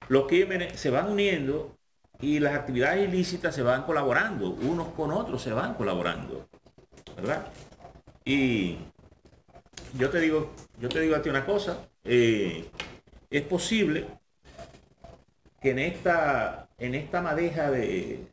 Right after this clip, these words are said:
de enredo tú puedes detectar muchas de esas actividades con controles efectivos en tu sistema fiscal.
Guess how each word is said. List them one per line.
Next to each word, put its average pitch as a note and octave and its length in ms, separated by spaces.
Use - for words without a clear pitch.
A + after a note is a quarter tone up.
de F#2+ 600
enredo A2 560
tú D#3 160
puedes F3+ 320
detectar D#3 800
muchas D#3 320
de D3+ 80
esas D3+ 240
actividades A2 760
con A#2+ 200
controles B2+ 480
efectivos C#3+ 600
en A#2 140
tu A2+ 100
sistema F#2 480
fiscal. - 480